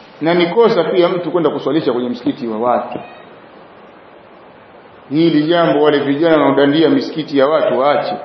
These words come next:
Ila kwa ruhusa ya imamu mwenyewe ndio akwambie pita.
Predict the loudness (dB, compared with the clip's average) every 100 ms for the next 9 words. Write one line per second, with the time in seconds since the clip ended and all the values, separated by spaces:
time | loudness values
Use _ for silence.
0 | -18 -20 -20 -20 -20 -20 -20 -20 -20 -20
1 | -20 -10 -2 2 2 2 4 4 4 4
2 | 4 4 2 0 0 2 2 0 0 0
3 | -2 -4